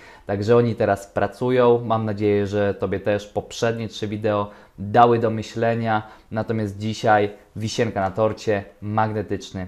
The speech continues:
wizerunek. Czyli generalnie podsumujmy sobie krótko. Przyciągasz uwagę. Tak poznajesz w życiu ludzi. Musisz mieć coś, co cię wyróżnia. I o tym opowiadałem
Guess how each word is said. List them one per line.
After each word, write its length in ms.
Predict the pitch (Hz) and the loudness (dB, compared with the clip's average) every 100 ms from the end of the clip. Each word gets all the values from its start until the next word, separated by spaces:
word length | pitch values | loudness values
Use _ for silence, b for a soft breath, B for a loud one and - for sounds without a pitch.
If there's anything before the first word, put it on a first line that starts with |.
| - _ 104 | -12 _ -8
wizerunek. 640 | 98 107 117 110 - - _ B B B B B B B | 0 2 2 0 -8 -20 _ B B B B B B B
Czyli 180 | - 160 | 0 6
generalnie 600 | 180 190 185 135 117 107 - | 8 12 12 12 6 0 0
podsumujmy 520 | 147 - 170 175 160 | -2 0 0 2 2
sobie 240 | 139 143 131 | 2 2 2
krótko. 560 | 139 117 - 104 78 - | 2 0 0 0 0 -4
Przyciągasz 500 | 131 202 190 165 143 | 0 2 4 4 6
uwagę. 360 | 113 95 82 - - _ - | 6 6 0 -10 -20 _ 4
Tak 380 | 151 156 156 - | 8 8 4 -4
poznajesz 640 | 127 117 123 120 120 110 | -2 0 2 2 2 -2
w 40 | |
życiu 300 | 107 107 120 | -2 -2 0
ludzi. 300 | 113 107 82 | 0 0 -4
Musisz 360 | 107 131 139 135 | -6 -6 -6 -6
mieć 300 | 135 131 - | -6 -6 -16
coś, 440 | - 135 131 131 | -2 2 2 0
co 200 | - 120 | -4 -4
cię 300 | 113 117 110 113 - - | -2 2 2 0 -14 -12
wyróżnia. 760 | 101 113 120 123 101 98 - | 0 6 6 4 0 -6 -4
I 120 | 101 | 0
o 60 | 120 | 0
tym 180 | 123 127 | 0 -4
opowiadałem 680 | 113 113 110 110 110 110 | -2 0 2 4 4 2